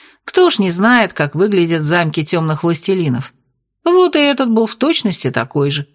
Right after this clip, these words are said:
Ночную магическую иллюминацию ещё не активировали, и под закатными лучами солнца гигантское чёрное сооружение, сегодня напоминавшее взлетающего нетопыря,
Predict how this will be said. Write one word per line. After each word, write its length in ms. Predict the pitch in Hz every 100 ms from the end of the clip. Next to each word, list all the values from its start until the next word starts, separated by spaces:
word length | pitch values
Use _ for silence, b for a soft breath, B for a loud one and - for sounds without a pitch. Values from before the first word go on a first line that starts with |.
| _ _ _ _ _
Ночную 520 | 160 180 - 339 359
магическую 720 | 254 226 240 233 208 - 202
иллюминацию 600 | 196 190 202 220 - 185
ещё 260 | 180 - 190
не 160 | 175
активировали, 840 | 165 151 - 170 285 294 277 262 262
и 20 |
под 200 | 240 190
закатными 560 | 175 370 320 330 185
лучами 400 | 160 160 - 160
солнца 480 | 156 - 294 262 -
гигантское 720 | 208 180 170 226 220 - 180
чёрное 500 | 170 - 214 185 165
сооружение, 760 | 165 170 165 180 185 269 247 240
сегодня 500 | - 185 196 233 202
напоминавшее 760 | 196 185 160 175 196 185 - 175
взлетающего 800 | 151 165 180 190 170 - 170
нетопыря, 640 | 165 170 175 151 180 240 262